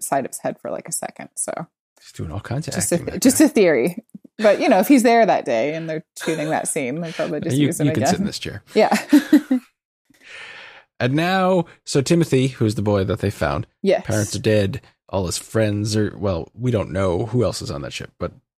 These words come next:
Speaker 2: the crew is all dead, and one assumes he has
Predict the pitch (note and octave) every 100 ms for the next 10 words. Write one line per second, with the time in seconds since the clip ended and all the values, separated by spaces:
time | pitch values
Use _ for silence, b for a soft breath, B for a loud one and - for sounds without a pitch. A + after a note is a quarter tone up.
0 | _ _ - - G3 G3 C#3+ C3+ A2+ A2
1 | G#2 G2 F2+ E2+ F2+ - G2 G2+ F#2+ -
2 | G2 - G2+ -